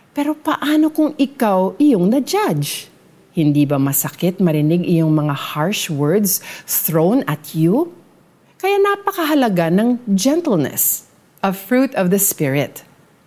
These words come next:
Ganito ang ginawa ni Jesus sa John eight verses one to eleven, kung saan dinala ng mga Pharisee sa kanya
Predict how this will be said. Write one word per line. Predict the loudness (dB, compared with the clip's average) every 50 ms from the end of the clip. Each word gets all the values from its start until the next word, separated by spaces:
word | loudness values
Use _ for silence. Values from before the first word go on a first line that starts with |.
| _ _
Ganito | -2 0 2 2 2 2 2 0 0
ang | 0 0 0 0 2
ginawa | 2 2 2 2 2 2 2 2 0 0
ni | 0 0 0
Jesus | 2 2 2 4 4 4 2 2 0 0 -2
sa | -2 0 0
John | 0 0 0 0 0 0 0 0 0 -2 -2 -2
eight | -2 -2 -2 -2 -2 -2
verses | 0 2 2 2 0 0 0 0 0 0 0
one | 0 0 0 0 -2
to | -2 0
eleven, | 2 2 2 2 2 0 0 0 -2 -2 -4 -6 -12 _ _ _ _ _ _
kung | -2 0 2 2 2
saan | 0 0 0 2 2 2 2 4
dinala | 4 4 4 2 2 2
ng | 2 2 2
mga | 2 2 2 0 -2
Pharisee | -2 -2 0 0 0 0 0 0 0 0 0
sa | 2 0 -2
kanya | -2 -2 -2 0 2 2 2 2 0 -2